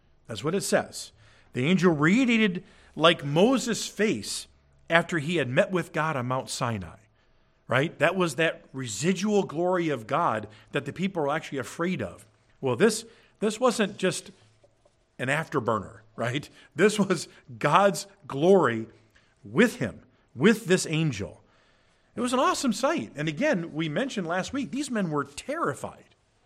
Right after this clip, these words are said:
By the way, let's think about this for a minute. The shepherds had faced the elements. They lived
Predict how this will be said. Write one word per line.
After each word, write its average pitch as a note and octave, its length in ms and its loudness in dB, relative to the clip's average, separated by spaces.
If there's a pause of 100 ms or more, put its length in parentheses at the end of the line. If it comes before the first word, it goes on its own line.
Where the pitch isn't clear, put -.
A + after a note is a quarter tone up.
(1500)
By D#4 160 4
the C#4+ 100 0
way, A2+ 400 0
let's C4 180 -4
think A3 200 -4
about B2+ 220 0
this A2 120 -8
for A2+ 120 -6
a - 20 -4
minute. F2 260 -14 (420)
The F3 100 0
shepherds C4+ 540 0
had F3+ 140 -2
faced G#3+ 460 -4 (320)
the D#3 220 -10
elements. C#3 680 -4 (320)
They B3 160 2
lived F3+ 600 0